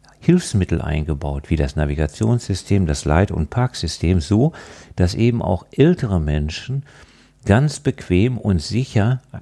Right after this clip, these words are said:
so ein neues Fahrzeug steuern konnten. Und noch, es war noch viel leichter für sie gewesen. Sie konnten wesentlich einfacher einparken. Auch hier hat man mit ganz einfachen Mitteln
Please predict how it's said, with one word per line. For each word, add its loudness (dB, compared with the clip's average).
so 2
ein 0
neues 2
Fahrzeug -2
steuern 0
konnten. -4
Und 0
noch, 2
es 2
war 4
noch 2
viel 2
leichter 4
für 0
sie -2
gewesen. 0
Sie -2
konnten -2
wesentlich -2
einfacher -2
einparken. 0
Auch 2
hier 4
hat 0
man 2
mit 0
ganz 0
einfachen 0
Mitteln 2